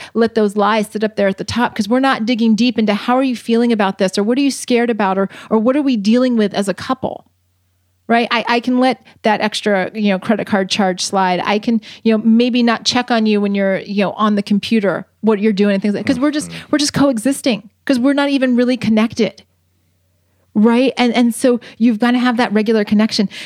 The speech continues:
Speaker 1: You've gotta get into this place of creating a culture of transparency in your marriage, right? Transparency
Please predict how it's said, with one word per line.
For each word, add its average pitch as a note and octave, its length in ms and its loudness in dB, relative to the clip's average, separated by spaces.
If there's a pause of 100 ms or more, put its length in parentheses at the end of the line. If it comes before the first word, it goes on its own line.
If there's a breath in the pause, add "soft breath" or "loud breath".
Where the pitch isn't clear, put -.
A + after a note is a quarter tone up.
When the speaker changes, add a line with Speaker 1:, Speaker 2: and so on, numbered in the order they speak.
Speaker 1:
You've A#3 140 2
gotta C4 180 0
get C4 160 2
into B3+ 140 0
this A#3+ 140 -2
place A#3+ 300 0
of A#3 80 -2
creating A3+ 380 0
a G3+ 60 2
culture A3 380 -2
of G3+ 100 -2
transparency G3 840 -2
in F#3+ 120 -4
your F#3 100 0
marriage, F3 560 -6 (840)
right? G#3 260 0
Transparency A#3+ 880 0